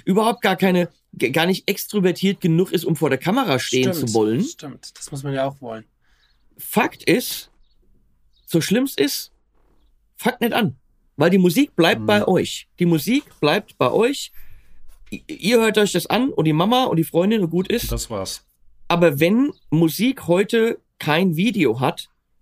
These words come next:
Speaker 1: wird sich das keiner angucken.
Speaker 2: Außer du machst es halt wirklich als Dienstleistung für andere,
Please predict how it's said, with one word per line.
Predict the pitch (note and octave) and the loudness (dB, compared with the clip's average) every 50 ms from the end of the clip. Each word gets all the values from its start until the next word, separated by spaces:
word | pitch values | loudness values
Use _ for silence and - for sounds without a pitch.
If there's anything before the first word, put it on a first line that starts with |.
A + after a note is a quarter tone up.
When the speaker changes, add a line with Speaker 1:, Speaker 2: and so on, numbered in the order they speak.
| _ _ _ _ _ _ _ _ - | _ _ _ _ _ _ _ _ -10
Speaker 1:
wird | A#2 A#2 E3+ A#3+ A#3 | -2 0 0 0 0
sich | - - A#3+ - | -2 -8 -8 -6
das | - F#3 - | -6 -6 -4
keiner | - E3 D#3 E3 E3 - | -2 -2 0 0 0 -2
angucken. | A2+ A2+ - - - - G#2 - _ _ _ _ _ _ _ _ _ _ _ _ _ _ _ _ - - - _ _ _ _ _ _ _ _ _ _ | -2 -6 -6 -8 -12 -12 -14 -20 _ _ _ _ _ _ _ _ _ _ _ _ _ _ _ _ -20 -20 -20 _ _ _ _ _ _ _ _ _ _
Speaker 2:
Außer | - C#3+ D#3+ D#3+ - G3 | 0 2 2 4 4 2
du | E3 E3 | 2 2
machst | E3 D#3+ D3+ C#3+ - - | 2 2 2 2 2 -2
es | B2+ - | 0 0
halt | E3 C#3+ C#3 | 0 0 -2
wirklich | C#3+ C#3 - D#3 | -4 -4 -4 -6
als | C#3 C3+ - | -6 -6 -6
Dienstleistung | - - D#3 D3+ - - D3 C3+ C3+ - C#3 C3 | -8 -8 -8 -8 -6 -4 -4 -4 -4 -6 -8 -10
für | - - C#3+ - | -8 -8 -6 -4
andere, | C3 D3 F3 F3+ F3 E3 E3+ E3+ E3 D#3 | -4 -4 0 0 0 0 2 0 -2 -2